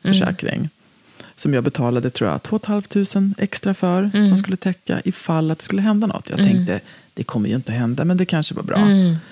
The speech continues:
Speaker 2: Mina föräldrar var i alla fall väldigt nöjda att de visste att jag hade
Speaker 1: <laughs> Ja.
Speaker 2: en s-, backup. <laughs> Så att det är för-, för-, faktiskt första gången.
Speaker 1: Mm.
Speaker 2: Men då insåg jag, eh, allvaret i det sen efteråt och hur viktigt det är att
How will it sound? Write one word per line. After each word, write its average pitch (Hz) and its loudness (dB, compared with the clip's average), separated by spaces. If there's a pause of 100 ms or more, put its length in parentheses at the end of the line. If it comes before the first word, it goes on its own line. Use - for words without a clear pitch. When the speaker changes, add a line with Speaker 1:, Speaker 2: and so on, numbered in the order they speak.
(160)
Speaker 2:
Mina 165 2
föräldrar 147 2
var 120 2
i - 0
alla 110 0
fall - -2
väldigt - 0
nöjda - -2
att - -10 (120)
de 135 -2
visste 127 -4
att - -2
jag 131 0
hade 143 2
Speaker 1:
<laughs> - -
Ja. 139 6
Speaker 2:
en - 2
s-, - -8 (100)
backup. 113 -4
<laughs> - -2 (1040)
Så - -2
att 151 -2
det 196 2
är 202 2
för-, - -4
för-, 139 0
faktiskt 143 -4
första 147 -4
gången. 151 -2
Speaker 1:
Mm. 214 4
Speaker 2:
Men 190 6
då 233 6
insåg 190 2
jag, 135 0 (220)
eh, 147 -2
allvaret 143 -2
i 139 0
det 143 -2
sen 156 -2
efteråt 151 -4
och - -2
hur 165 0
viktigt 202 -2
det 156 0
är 143 -2
att - -10